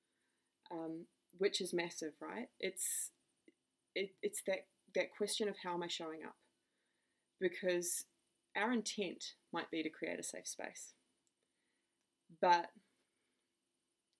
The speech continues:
our perspective on what safe is may differ to the perspective of our team and those around us. The way that we're showing up might not convey in the way that we expect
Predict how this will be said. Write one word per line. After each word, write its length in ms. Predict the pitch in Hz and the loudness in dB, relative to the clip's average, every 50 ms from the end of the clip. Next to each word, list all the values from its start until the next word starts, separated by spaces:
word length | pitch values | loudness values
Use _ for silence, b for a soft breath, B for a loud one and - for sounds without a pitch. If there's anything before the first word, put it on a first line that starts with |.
| _ _ _ _ _ - - | _ _ _ _ _ -4 0
our 140 | 185 185 185 - | 0 0 0 -2
perspective 500 | 226 214 - - 196 160 - - 190 180 180 | -6 -6 -4 -4 -4 -6 -4 -6 -8 -6 -6
on 80 | 170 | -6
what 220 | 170 165 - - - | -6 -6 -8 -6 -6
safe 300 | - - 180 175 - - - | -4 -4 -6 -6 -8 -8 -6
is 360 | 202 262 302 - - - - _ _ _ _ _ _ _ _ - | -6 -4 -4 -4 -6 -8 -10 _ _ _ _ _ _ _ _ -4
may 120 | 185 175 175 - - | -4 -4 -4 -4 -2
differ 360 | 185 185 - - - 180 170 170 - - | -2 -2 -2 -2 -2 -2 -2 -2 -4 -4
to 180 | - 160 151 151 - | -2 0 -2 -2 -4
the 60 | 156 | -8
perspective 500 | - 175 165 - - 165 156 - 170 160 - | -12 -10 -10 -6 -6 -6 -6 -6 -8 -8 -8
of 100 | 156 151 | -4 -4
our 160 | 156 156 156 | -4 -4 -4
team 360 | - - - 156 156 - - - _ _ - | -6 -10 -8 -8 -8 -8 -10 -12 _ _ -12
and 120 | 175 160 | -10 -8
those 180 | 160 160 156 165 | -6 -8 -8 -8
around 260 | 156 147 - 170 - | -8 -8 -8 -10 -14
us. 260 | 175 - - - - _ b b b b b b b b b b b | -16 -16 -16 -16 -16 _ b b b b b b b b b b b
The 60 | 180 | -2
way 160 | 170 185 185 185 | 2 2 2 2
that 120 | 220 - | 2 0
we're 100 | 208 190 | 0 0
showing 400 | - - - 185 175 170 165 - - - | 0 0 0 0 0 -2 -4 -6 -6 -4
up 240 | 185 254 320 - - - - _ _ _ _ _ _ _ _ _ _ - - | -4 -4 -4 -4 -8 -20 -20 _ _ _ _ _ _ _ _ _ _ -6 -2
might 180 | 190 220 - | 0 0 2
not 260 | 247 247 233 - - - | 2 0 -2 -4 -8 -8
convey 560 | - 208 190 180 190 190 196 190 165 - 170 _ _ _ - | -6 -4 -2 0 0 2 2 2 0 -2 -6 _ _ _ -4
in 120 | - 180 175 | -2 0 0
the 80 | 170 | 0
way 240 | 170 165 165 165 160 - | 0 0 0 0 -2 -4
that 120 | 165 - | -4 -2
we 100 | 165 160 | 0 -2
expect 680 | 156 - - - - - 302 202 - - - - - | -2 0 -2 -2 2 2 2 2 2 -2 -4 -10 -10